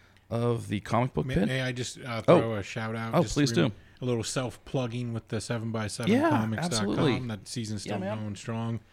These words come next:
Speaker 2: Myself, the Duke, Sean are part of it. Uh, friends of the show,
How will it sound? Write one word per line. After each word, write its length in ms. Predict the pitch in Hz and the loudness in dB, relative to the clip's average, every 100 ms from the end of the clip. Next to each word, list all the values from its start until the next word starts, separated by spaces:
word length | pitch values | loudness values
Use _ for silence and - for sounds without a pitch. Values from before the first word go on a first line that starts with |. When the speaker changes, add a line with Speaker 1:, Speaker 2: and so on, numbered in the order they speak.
| - - - - | -20 -20 -20 -6
Speaker 2:
Myself, 680 | 110 - 120 117 117 - - - | -2 2 4 4 2 -2 -12 -8
the 60 | |
Duke, 440 | 101 113 113 117 - | -2 0 0 -2 -8
Sean 360 | - 110 110 | -4 -4 -2
are 40 | 110 | -4
part 280 | 117 113 110 | -2 -2 -2
of 140 | 107 | -2
it. 140 | 113 - - | -4 -6 -12
Uh, 300 | 107 101 95 95 - - - - - | -8 -6 -6 -10 -18 -20 -20 -20 -14
friends 260 | - 123 120 | -6 -4 -4
of 80 | 110 | -4
the 100 | 107 | -4
show, 460 | - 113 113 113 | -2 -2 -2 -2